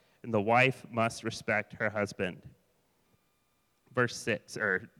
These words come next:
chapter six, verse one. "Children, obey your parents in the Lord, for this is right. Honor your father and mother. This is the first commandment with a promise, so that it may go well with you and that you may enjoy long life on the earth.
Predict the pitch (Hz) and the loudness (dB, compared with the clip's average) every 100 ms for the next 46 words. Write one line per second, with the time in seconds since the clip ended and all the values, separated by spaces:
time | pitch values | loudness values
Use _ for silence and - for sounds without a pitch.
0 | - - - - - - 120 110 92 - | -18 -16 -16 -18 -20 -6 -4 -2 -4 -6
1 | 92 - - 101 - 104 95 90 - _ | -8 -8 -6 -6 -6 -10 -10 -12 -20 _
2 | _ _ _ _ _ _ - 180 147 120 | _ _ _ _ _ _ 2 6 8 6
3 | 104 90 120 110 135 139 139 139 131 131 | 0 2 2 2 2 2 4 2 0 0
4 | 117 120 117 - 113 101 101 107 104 110 | 2 2 -2 -4 -2 2 6 6 4 -2
5 | 95 101 107 98 90 82 82 - - - | -4 -4 -4 -6 -6 -6 -8 0 0 0
6 | - _ _ _ _ _ _ - 127 151 | -10 _ _ _ _ _ _ 2 4 6
7 | 156 139 117 131 127 135 127 123 127 110 | 6 4 6 6 6 6 4 6 8 6
8 | 87 98 - - 104 107 120 117 - 143 | 0 -6 -18 -14 -10 -6 -2 -2 2 4
9 | 135 - - 131 127 139 139 123 123 120 | 4 2 -2 2 2 4 2 0 -4 -2
10 | 147 139 123 92 - - - _ _ - | 0 2 2 -2 -6 -12 -16 _ _ 0
11 | 147 147 147 139 - 135 139 143 143 135 | 4 8 8 6 2 4 4 6 6 8
12 | 131 143 135 127 143 143 151 135 120 104 | 6 6 4 2 2 4 4 2 2 2
13 | 110 123 135 123 123 123 117 120 127 117 | 0 0 0 0 2 2 4 2 2 2
14 | 120 120 120 117 110 120 101 - | 2 2 -2 0 2 2 0 -6